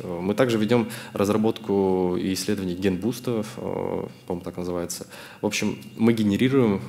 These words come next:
картинки, которые максимально похожи на реалистичные картинки. И, м, возможно, кто-то даже слышал о том, что Nvidia, э, Nvidia,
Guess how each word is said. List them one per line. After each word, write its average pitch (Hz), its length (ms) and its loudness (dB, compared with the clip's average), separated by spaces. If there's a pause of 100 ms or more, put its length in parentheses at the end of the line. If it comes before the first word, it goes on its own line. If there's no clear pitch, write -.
(100)
картинки, 131 420 -2
которые 95 320 0
максимально 98 560 0
похожи 95 400 0
на 90 380 0 (180)
реалистичные 92 540 -2
картинки. - 480 -8 (640)
И, 110 640 6 (420)
м, 107 300 4
возможно, 110 320 4
кто-то 110 180 0
даже 98 220 2
слышал 123 420 2
о - 80 -2
том, 110 180 0
что - 180 -4
Nvidia, 107 600 0
э, 92 300 -4
Nvidia, 113 480 2